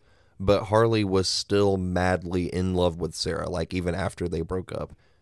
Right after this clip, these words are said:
Harley basically followed her everywhere like a lost puppy, and it was said that Harley was in so deep that she would do absolutely anything in the world that Sarah asked her to do.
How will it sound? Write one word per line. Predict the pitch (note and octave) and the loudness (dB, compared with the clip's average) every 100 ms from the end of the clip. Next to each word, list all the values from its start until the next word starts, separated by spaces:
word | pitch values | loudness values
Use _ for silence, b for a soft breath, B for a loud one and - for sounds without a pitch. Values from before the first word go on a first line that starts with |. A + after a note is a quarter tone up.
| _ _ | _ _
Harley | G3 G3+ G3 G3 F2+ E2 | 4 6 4 0 -2 -2
basically | F#2 F#2 - - F2+ | -2 -2 -4 -2 -4
followed | E2+ E2 F2+ F#2 | -2 0 2 2
her | F#2 F#2+ F#2 | 0 0 0
everywhere | E2+ F2+ F2+ F#2+ G#2 | -2 -2 0 -2 0
like | F#2+ - | -2 -2
a | |
lost | E2 F2 F2+ - | 0 0 0 -4
puppy, | E2+ - G2 A#2+ A#2+ - | -8 -4 -6 -6 -6 -4
and | F2 | -2
it | F2 | 0
was | E2 - | -2 -4
said | - B2 F#2+ F#2 b b b | -2 2 2 0 b b b
that | F#2 F#2 G#2 | 2 2 2
Harley | - G#2 G#2+ G2+ | 2 4 4 2
was | F2+ F#2 E2+ | 2 2 0
in | - F2+ E2+ | -2 -2 -2
so | - - - G2+ A#2 | -6 -4 2 4 4
deep | A#2+ G#2 A2+ A#2 - - _ _ - | 0 -4 -4 -4 -8 -18 _ _ -2
that | G2 G2 | 0 0
she | - - A2+ | -2 -4 0
would | A#2 G2+ | 0 0
do | G#2 G#2+ G#2+ | 0 0 0
absolutely | A2+ - - A2 A2+ F#2 G#2+ - | -2 -2 -4 -2 -2 0 -4 -2
anything | A#2 A#2 - D#2+ E2 - - | -2 -2 -4 -8 -10 -12 -2
in | G2+ G2+ | 0 2
the | |
world | F#2+ F#2+ E2 - _ - | 2 2 0 -8 _ 0
that | F#2 - | 0 0
Sarah | - F2 F2 - | -2 0 -2 -2
asked | F#2+ G2 - | 0 0 -2
her | - E2+ | -8 -8
to | - | -6
do. | E2+ - - | -6 -4 -8